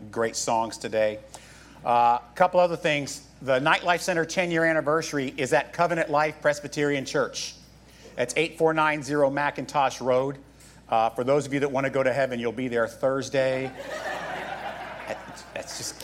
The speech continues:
kidding, <clears throat> sort of kidding. I'm not kidding, you're gonna be there. Um,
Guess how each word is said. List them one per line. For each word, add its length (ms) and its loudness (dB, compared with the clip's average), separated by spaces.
kidding, 680 0
<clears throat> 320 -4
sort 400 0
of 160 0
kidding. 480 -6
I'm 200 4
not 200 0
kidding, 300 -6
you're 140 -4
gonna 160 -2
be 140 -6
there. 260 -2
Um, 340 4